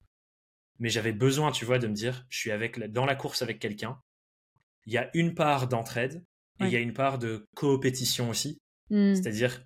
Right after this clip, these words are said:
Speaker 1: si lui sort un épisode et que moi je l'ai pas sorti, je vais me sentir mal.
Speaker 2: Ouais.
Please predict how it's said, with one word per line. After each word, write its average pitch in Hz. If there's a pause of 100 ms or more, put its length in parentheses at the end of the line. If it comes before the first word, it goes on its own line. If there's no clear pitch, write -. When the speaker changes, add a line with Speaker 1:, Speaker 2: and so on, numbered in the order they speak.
(140)
Speaker 1:
si -
lui 143
sort 143
un 139
épisode 131
et 123
que 123
moi 123
je 123
l'ai 120
pas 120
sorti, 143
je 117
vais 113
me 107
sentir 107
mal. 110 (120)
Speaker 2:
Ouais. 185